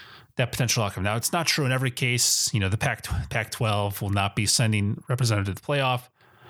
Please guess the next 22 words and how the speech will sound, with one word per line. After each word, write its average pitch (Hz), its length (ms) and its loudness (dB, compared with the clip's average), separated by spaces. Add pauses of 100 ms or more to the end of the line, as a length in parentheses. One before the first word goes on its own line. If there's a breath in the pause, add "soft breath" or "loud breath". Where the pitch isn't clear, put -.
(420 loud breath)
If 110 120 -4
T 151 160 0
C 139 200 2
U 123 180 4
wins, 117 360 2
they're 110 100 -2
probably 120 260 0
not 107 200 2
gonna 101 180 2
go. 98 540 0 (560 soft breath)
And 127 100 0
obviously, 131 680 0
neither 110 240 2
U 107 160 0
C 113 220 2
F 104 140 -4
or 98 60 -2
Memphis 98 420 0
will 92 80 -4
go, 87 240 0
which 87 220 0
is - 320 2